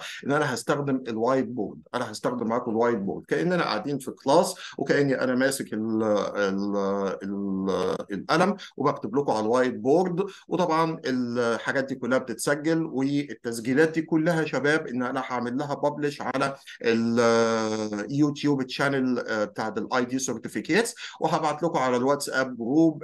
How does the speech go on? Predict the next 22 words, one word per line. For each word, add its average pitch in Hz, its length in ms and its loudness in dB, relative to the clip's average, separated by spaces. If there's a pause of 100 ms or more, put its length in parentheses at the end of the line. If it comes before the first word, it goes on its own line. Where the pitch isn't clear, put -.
ال-، 135 380 -2 (120)
آه، 107 840 0
اليو 117 240 2
ار 123 180 0
ال، 180 320 2 (380)
آه، 117 600 4
اللي 127 140 0
انت 151 140 -4
تقدر 131 320 -2
تعمل 135 400 -2
بيه، 127 480 0
آه، 95 1040 -2
اكسس 143 460 -2
للفيديو 120 480 0
ده 135 180 2
وتقدر 135 340 -4
تتفرج 131 400 -2
عليه 120 160 0
في 139 200 -10
اي 139 180 2
وقت. 92 220 -4
عادة 143 460 0